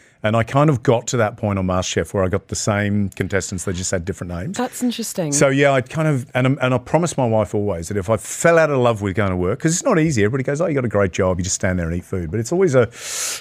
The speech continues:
Speaker 1: as you know, in radio, you, you, there's a lot of work, there's a lot of research, uh,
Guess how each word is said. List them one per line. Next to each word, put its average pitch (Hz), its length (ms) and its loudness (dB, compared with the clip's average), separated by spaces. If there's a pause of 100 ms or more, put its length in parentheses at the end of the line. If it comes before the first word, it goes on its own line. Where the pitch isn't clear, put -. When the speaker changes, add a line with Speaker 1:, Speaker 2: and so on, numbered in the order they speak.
Speaker 1:
as 120 160 4
you 123 80 4
know, 123 180 6
in 107 100 4
radio, 113 300 4
you, 123 300 0
you, 170 100 -2
there's 160 140 0
a 165 40 2
lot 160 120 6
of 147 80 4
work, 117 200 4
there's 110 140 -2
a 110 60 0
lot 110 80 2
of 101 60 0
research, 98 680 -2
uh, 113 40 -2